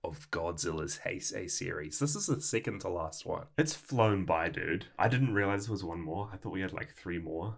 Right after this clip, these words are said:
Speaker 1: Yeah, I
Speaker 2: after
Speaker 1: know.
Speaker 2: this.
Speaker 1: 'Cause what, what was it? Six in total?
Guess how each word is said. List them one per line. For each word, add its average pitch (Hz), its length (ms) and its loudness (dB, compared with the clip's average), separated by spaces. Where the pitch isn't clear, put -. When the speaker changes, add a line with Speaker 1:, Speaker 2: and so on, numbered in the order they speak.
Speaker 1:
Yeah, 117 360 6
I 95 100 2
Speaker 2:
after 110 120 4
Speaker 1:
know. 127 140 6
Speaker 2:
this. - 340 -4
Speaker 1:
'Cause 107 180 2
what, 123 260 6
what 139 180 4
was 110 160 2
it? - 100 -6
Six - 440 0
in 262 120 2
total? 349 420 4